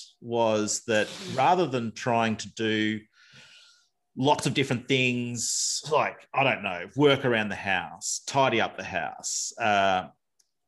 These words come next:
see friends, like, work, um, and be a dad to this blended family of five, um, it was about being more single-minded.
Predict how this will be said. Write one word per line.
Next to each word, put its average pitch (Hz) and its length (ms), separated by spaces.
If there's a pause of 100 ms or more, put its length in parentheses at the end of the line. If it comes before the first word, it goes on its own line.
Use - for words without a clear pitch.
(180)
see 139 420
friends, 107 960 (200)
like, 147 280 (300)
work, 117 580 (260)
um, 110 560 (840)
and 139 500 (560)
be 104 180
a 101 40
dad 92 400 (100)
to - 100
this 101 160
blended 95 380
family 95 380
of 85 100
five, 95 600 (1700)
um, 110 500 (920)
it 131 80
was 127 160
about 147 340
being 123 220
more 107 180
single-minded. 95 840